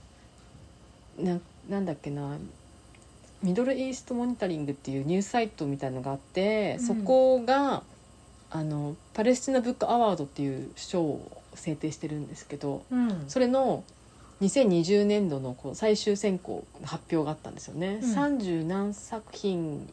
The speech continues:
Speaker 1: ノミネートの最終選考がちょっとこれですみたいな。
Speaker 2: うん。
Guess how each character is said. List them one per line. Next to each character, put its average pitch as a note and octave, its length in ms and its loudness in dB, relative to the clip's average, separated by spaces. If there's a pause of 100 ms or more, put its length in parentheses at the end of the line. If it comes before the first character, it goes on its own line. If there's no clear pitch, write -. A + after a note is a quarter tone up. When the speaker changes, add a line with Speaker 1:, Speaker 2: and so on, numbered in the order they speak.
Speaker 1:
ノ E3 100 -2
ミ F3 160 0
ネ F3 200 0
ー - 20 -4
ト F3 160 -4
の A3+ 300 -2
最 G3 260 -4
終 F3 240 -2
選 E3 220 -6
考 - 240 -12
が - 120 -14
ち - 100 -12
ょ - 20 -10
っ - 100 -10
と - 140 -16 (200)
こ C#3+ 120 -6
れ C3+ 100 -2
で B2 120 -4
す - 100 -20
み - 60 -20
た - 100 -20
い - 140 -18
な。 - 240 -8
Speaker 2:
う - 40 -2
ん。 E3+ 80 -4